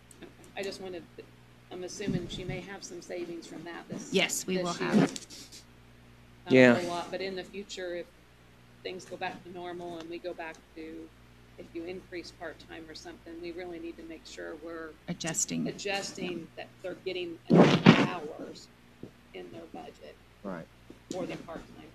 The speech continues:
Speaker 1: people.
Speaker 3: Mm-hmm.
Speaker 2: Yep, we'll also have savings this year from our, um, mileage expense. We haven't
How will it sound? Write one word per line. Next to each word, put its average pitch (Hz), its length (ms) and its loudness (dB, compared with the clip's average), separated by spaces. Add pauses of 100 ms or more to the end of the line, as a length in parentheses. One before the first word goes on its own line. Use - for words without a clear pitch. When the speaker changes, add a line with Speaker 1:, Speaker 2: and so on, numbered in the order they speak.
Speaker 1:
people. - 240 -20 (960)
Speaker 3:
Mm-hmm. 190 360 -10 (920)
Speaker 2:
Yep, 185 160 -6
we'll 185 120 2
also 180 340 4
have 165 200 -2
savings 175 480 0
this 175 200 0
year 170 120 -2
from 175 220 -2
our, 160 440 0
um, 170 560 -2
mileage 175 640 2
expense. 185 540 0
We 185 100 2
haven't 165 340 -2